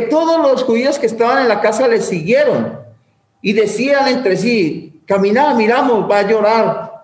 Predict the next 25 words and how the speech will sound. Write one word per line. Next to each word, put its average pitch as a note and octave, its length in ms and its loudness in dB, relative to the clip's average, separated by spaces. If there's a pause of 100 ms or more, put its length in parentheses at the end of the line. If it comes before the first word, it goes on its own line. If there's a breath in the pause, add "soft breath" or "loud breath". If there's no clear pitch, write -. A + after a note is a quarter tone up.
(880)
a D#3 80 0
Lázaro F3 460 2
en D#3 80 0
el D3+ 100 0
sepulcro". C#3+ 600 -6 (1400)
Pero B3 220 4
de B3 180 2
toda D#4+ 200 2
esta D#4+ 220 0
historia C#4+ 880 0
que A#3 140 0
narra B3 580 2
en F#3+ 200 0
Juan A#3 280 0
capítulo A#3 520 0
once, A3+ 520 0 (280)
de F#3 120 -2
la F#3 100 0
muerte A3+ 760 -2 (260)
de G3 180 0
Lázaro, G#3+ 640 -2 (1600)
me G#3+ 120 2
llamó C4 400 2
a D4 200 4
mí D4 200 0